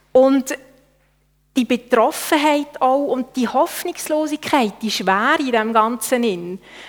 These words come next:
Und dort, wo wir jetzt einsetzen mit dem Video, steht sie auf einem Dach und ruft eigentlich zu Gott und sagt, «Die Erde stöhnt, das ganze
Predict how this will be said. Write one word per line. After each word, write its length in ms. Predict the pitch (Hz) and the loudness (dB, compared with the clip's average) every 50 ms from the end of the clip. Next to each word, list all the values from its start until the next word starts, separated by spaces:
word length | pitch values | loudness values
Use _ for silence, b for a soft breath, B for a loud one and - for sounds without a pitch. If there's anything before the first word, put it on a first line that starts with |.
| B B | B B
Und 240 | 262 254 233 - 285 | 0 0 0 2 2
dort, 300 | 277 320 370 370 - - | 2 4 2 0 -2 -2
wo 60 | 277 | 0
wir 120 | 262 262 | 0 0
jetzt 340 | 262 254 320 349 - - - | 2 2 2 2 2 0 -2
einsetzen 580 | 277 285 349 - - 294 294 294 - - 285 262 | -2 -2 -2 -2 -2 -4 -6 -6 -6 -4 -2 -2
mit 200 | 240 240 - 240 | -2 -2 -2 -2
dem 160 | 226 220 214 | -2 -2 -2
Video, 540 | 233 277 - 330 320 311 311 311 339 370 359 - - - _ _ _ _ _ _ _ - - _ | -2 -2 -2 -2 0 0 0 0 -2 -4 -6 -8 -14 -20 _ _ _ _ _ _ _ -20 -14 _
steht 440 | - - - 233 220 247 277 285 - | -10 -6 0 2 2 2 2 0 -2
sie 200 | - 320 294 277 | -2 -2 -2 -2
auf 120 | 269 233 | -2 -2
einem 240 | 247 233 226 226 226 220 - | -2 0 0 0 0 2 4
Dach 380 | 240 208 269 330 - - - | 4 4 4 4 0 -2 -4
und 180 | 302 269 254 254 | -2 -2 0 0
ruft 520 | 240 254 269 349 415 415 - - - - | 0 0 2 2 2 2 0 -4 -4 -2
eigentlich 540 | - 262 285 311 359 330 - - - - - - | 0 0 0 0 -4 -4 -4 -4 -4 -4 -6 -6
zu 160 | - 247 233 | -4 -4 -2
Gott 320 | 226 214 226 277 - - 277 | 0 0 -2 -2 -4 -6 -6
und 120 | 247 233 | -6 -6
sagt, 400 | - 269 254 240 240 - - B B B B B B B B B B _ | -6 -6 -6 -6 -6 -8 -12 B B B B B B B B B B _
«Die 40 | - | 2
Erde 400 | - - 349 359 359 370 - 302 | 2 4 2 2 0 0 -2 -2
stöhnt, 720 | - - - - - 285 294 - 381 349 277 214 208 - - | -2 -2 -4 -4 -4 -4 -4 -2 -2 -4 -4 -4 -6 -4 -4
das 180 | 170 151 - - | -4 -4 0 2
ganze 420 | 294 277 311 359 - - - 277 | 2 2 2 0 -2 0 0 0